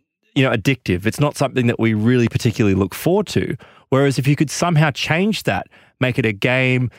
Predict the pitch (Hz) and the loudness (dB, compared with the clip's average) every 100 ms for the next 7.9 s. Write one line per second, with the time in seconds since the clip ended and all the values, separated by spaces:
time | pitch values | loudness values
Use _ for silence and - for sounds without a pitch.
0 | _ - - 131 117 127 127 120 117 - | _ -8 -2 -2 0 0 0 0 -2 -4
1 | - 113 139 131 - 120 - 120 139 147 | -4 0 2 0 2 0 0 -4 -2 -4
2 | 120 123 113 104 113 120 120 107 123 143 | -2 -2 0 0 0 0 0 2 2 2
3 | - 117 139 147 127 113 113 - 127 - | -2 -6 -2 0 2 0 -2 -2 -4 0
4 | 117 107 101 98 107 - 107 107 92 107 | 0 0 -2 -2 -2 -2 -2 0 0 2
5 | 156 113 143 - - - _ _ _ _ | 0 -2 -6 -12 -18 -20 _ _ _ _
6 | _ 143 - - 135 202 196 190 196 160 | _ -6 -6 -4 0 0 0 0 2 2
7 | 156 143 156 - 98 - 202 143 - | 0 0 -2 -6 -8 -2 0 0 -2